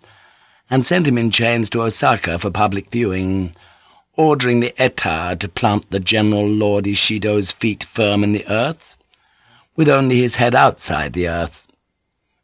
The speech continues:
and to invite passers-by to saw at the most famous neck in the realm with a bamboo saw. Ishido lingered three days, and died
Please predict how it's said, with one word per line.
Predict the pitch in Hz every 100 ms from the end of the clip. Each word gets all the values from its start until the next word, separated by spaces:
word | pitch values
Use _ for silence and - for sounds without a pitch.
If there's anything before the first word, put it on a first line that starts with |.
| -
and | 151 147
to |
invite | 147 120 117 113 -
passers-by | 110 107 110 98 107 101 101
to | 95
saw | - - 110 104 107 110 -
at | -
the | 98
most | 107 104 -
famous | - 110 107 95
neck | 110 107 101
in | 104
the | 104
realm | 104 104 107 110
with | 104
a | 98
bamboo | 110 107 104 107 110 107
saw. | - 131 95 92 95 _ _ _ _ _ _ _ _ _ _ _ _ _ _ _ _ _ _ _
Ishido | 139 123 190 175 139
lingered | 147 165 98 85 87 -
three | 101 92
days, | 95 87 85 87 87 - _ _ _ _ _
and | 76 78 85
died | 107 92 - - -